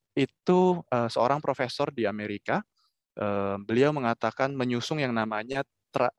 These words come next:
Iron, Iron Triangle of Healthcare, di mana accessibility, affordability, sama quality itu nggak bisa tiga-tiganya diangkat. Nggak mungkin aksesnya mudah, harganya murah,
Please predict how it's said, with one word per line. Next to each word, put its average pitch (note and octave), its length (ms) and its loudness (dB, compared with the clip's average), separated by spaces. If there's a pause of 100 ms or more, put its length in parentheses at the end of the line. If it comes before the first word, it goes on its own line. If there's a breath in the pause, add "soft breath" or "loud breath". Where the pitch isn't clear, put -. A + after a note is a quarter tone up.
(100)
Iron, C3+ 240 4 (120)
Iron D3 320 4
Triangle B2 480 0
of A2 160 -4
Healthcare, G#2 480 -2
di A2 120 -4
mana A2 280 0
accessibility, B2 1120 -2
affordability, A#2 800 -2
sama A#2+ 240 -2
quality A2+ 560 -2
itu G#3 160 -2 (480 loud breath)
nggak B2+ 160 6
bisa B2+ 180 4
tiga-tiganya C3 600 2
diangkat. A#2+ 360 0 (120)
Nggak B2 240 2
mungkin D3 240 -4
aksesnya C#3+ 400 -4
mudah, A#2+ 400 -4 (280)
harganya B2+ 520 2
murah, B2 260 -4